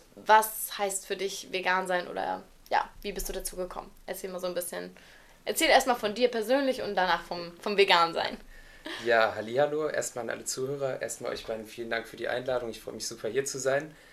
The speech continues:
Speaker 2: und, ähm, Teil dieses Podcasts zu sein und, äh, ein bisschen was über mich, über das Thema Veganismus zu erzählen, wie ich dazu gekommen bin.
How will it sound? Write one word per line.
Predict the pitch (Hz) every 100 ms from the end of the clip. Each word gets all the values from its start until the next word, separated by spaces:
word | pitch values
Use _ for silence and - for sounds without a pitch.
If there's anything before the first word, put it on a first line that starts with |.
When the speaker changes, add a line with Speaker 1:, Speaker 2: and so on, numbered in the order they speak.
| - _
Speaker 2:
und, | 113 110 110 107 110
ähm, | 110 107 107 104 -
Teil | 113 107
dieses | 101
Podcasts | - 127 - 127 -
zu | 120
sein | 117 117
und, | 117 117 -
äh, | 123 117
ein | 117 117
bisschen | 123 127 120
was | 113 - - - - - - - - -
über | 135 131 123 113 110 110
mich, | 147 180 -
über | 123 123
das | 123
Thema | 135 120 117
Veganismus | 113 110 139 147 135
zu | -
erzählen, | 113 - 127 117
wie | 113
ich | -
dazu | 123 -
gekommen | 120 - 135 147
bin. | 143 151 143